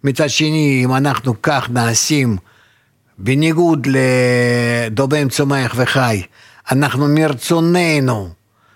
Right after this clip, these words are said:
מתחברים ועושים איזושהי פעולה גדולה מאוד על פני כדור הארץ, או נגיד אפילו במדינה,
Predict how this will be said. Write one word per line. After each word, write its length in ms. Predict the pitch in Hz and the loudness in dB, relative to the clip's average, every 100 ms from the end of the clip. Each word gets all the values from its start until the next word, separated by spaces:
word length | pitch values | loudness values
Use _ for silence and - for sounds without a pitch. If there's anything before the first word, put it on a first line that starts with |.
| _ | _
מתחברים 640 | 135 135 - 151 156 156 139 | -2 -2 0 0 0 2 0
ועושים 680 | 123 139 139 127 165 156 147 | 2 2 2 0 0 0 0
איזושהי 440 | 147 143 127 110 127 | 0 0 0 -2 -2
פעולה 640 | 135 139 147 151 143 127 104 - _ _ - | 0 2 2 2 2 0 -2 -10 _ _ -8
גדולה 580 | 113 117 139 131 151 196 | -6 0 2 2 0 0
מאוד 480 | 196 175 156 135 104 - - _ _ _ _ _ _ | -2 -2 0 0 -2 -8 -20 _ _ _ _ _ _
על 160 | 123 120 | -4 -4
פני 240 | - 151 135 | -2 -4 -2
כדור 360 | 131 120 143 | 0 0 0
הארץ, 460 | 127 160 170 131 190 | 2 0 0 -2 -2
או 100 | 202 | 0
נגיד 380 | 185 156 156 151 | 0 0 0 -2
אפילו 340 | 131 160 147 | -2 0 0
במדינה, 640 | 139 143 131 135 135 98 | 0 0 0 2 0 -2